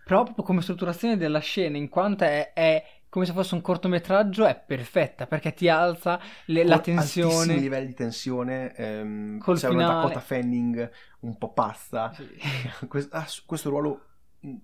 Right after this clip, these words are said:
Speaker 2: che appare solamente in questo, in questa casa dove tiene il vecchio George, eh, detto anche George Romero, interpretato da Bruce Dern.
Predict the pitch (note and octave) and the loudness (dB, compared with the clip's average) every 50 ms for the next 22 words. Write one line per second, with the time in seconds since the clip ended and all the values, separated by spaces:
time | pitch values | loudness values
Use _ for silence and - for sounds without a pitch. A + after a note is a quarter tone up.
0 | - - - C3 - - - C3+ C3+ C#3 C#3 - C3+ A2+ A#2 C3 C3+ B2+ B2 B2+ | -18 -18 -18 -18 -16 -12 -8 -8 -8 -8 -8 -12 -12 -12 -12 -12 -12 -10 -10 -10
1 | B2 - C3 C3 - - - B2+ A#2 A#2 - - - - - - - - A#2+ A#2+ | -10 -10 -10 -12 -12 -10 -8 -8 -8 -8 -10 -14 -20 -20 -20 -20 -18 -14 -12 -12
2 | A#2 - - A#2+ - - A#2 - - C3 A#2 A2 A2 A2+ A2 A2+ A2 G#2+ - - | -10 -10 -12 -14 -12 -12 -12 -8 -6 -4 -2 -2 -4 -4 -8 -10 -10 -12 -10 -10
3 | B2 A2 A2 G#2+ A2 G#2+ G#2+ - - - - - - - A#2+ A2+ A2 A#2 A2 - | -10 -8 -8 -8 -8 -10 -12 -14 -18 -20 -20 -18 -12 -10 -10 -8 -6 -6 -6 -8
4 | - - - D#3 B2 A2+ - - - A#2+ G2+ A#2+ G#2+ G#2 G#2+ A2+ A2 G2 G2 G#2 | -10 -14 -10 -6 -6 -6 -6 -6 -8 -6 -6 -6 -6 -2 2 4 4 4 2 -2
5 | G#2 A2 A2 A#2 B2 - - - - - - - - - - A2 G#2 F#2+ F#2 G2 | -6 -6 -6 -6 -8 -8 -12 -20 -20 -20 -20 -20 -20 -16 -12 -10 -10 -10 -10 -12
6 | A2 - B2 A2 A2 G2+ G#2+ - - - C#3+ D#3 B2 A2+ A2+ A2+ A2+ A2+ A2 A2 | -12 -10 -10 -10 -8 -10 -12 -14 -14 -14 -6 -2 -2 -2 -2 -2 -6 -4 -4 -4
7 | G#2+ G#2 G#2+ G#2+ A2+ A#2 - A#2 A2 G#2+ B2 A#2 A2 G#2+ - B2+ B2 - - A2+ | -4 -4 -4 -6 -6 -8 -10 -10 -12 -10 -8 -6 -6 -6 -6 -8 -6 -4 -4 -4
8 | G2+ F#2+ B2 C#3+ E3+ | -4 -4 -6 -8 -10